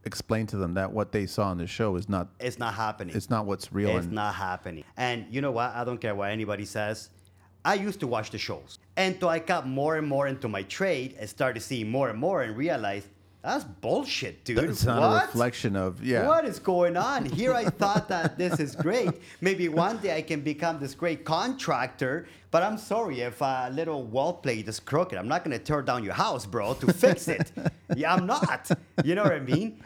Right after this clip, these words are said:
Speaker 1: But that's the shows.
Speaker 2: That's the shows.
Speaker 1: That's how
Speaker 2: And
Speaker 1: it is.
Speaker 2: social media is doing the same thing.
Speaker 1: Oh, it's exact-, it's worse.
Speaker 2: So the shows is doing that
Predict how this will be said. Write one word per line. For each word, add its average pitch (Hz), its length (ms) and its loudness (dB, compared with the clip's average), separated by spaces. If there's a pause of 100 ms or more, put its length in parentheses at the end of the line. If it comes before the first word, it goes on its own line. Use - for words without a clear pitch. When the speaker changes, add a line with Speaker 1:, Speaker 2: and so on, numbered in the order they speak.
(120)
Speaker 1:
But 120 140 6
that's 120 260 4
the 113 100 2
shows. - 560 0 (200)
Speaker 2:
That's 113 260 -2
the 117 100 -10
shows. 175 400 -6
Speaker 1:
That's 104 220 0
how 120 80 2
Speaker 2:
And 147 180 4
Speaker 1:
it 95 60 0
is. - 100 -4
Speaker 2:
social 147 340 -2
media 127 600 -4 (300)
is 113 180 -4
doing 110 300 -4
the 87 80 -12
same 117 340 -4
thing. 123 160 0
Speaker 1:
Oh, 139 80 6
it's 127 160 0
exact-, 135 400 2
it's 127 140 -4
worse. 165 200 4 (280)
Speaker 2:
So - 40 -20 (280)
the 160 120 4
shows 151 720 0 (440)
is 135 220 0
doing 143 480 2
that 117 400 -2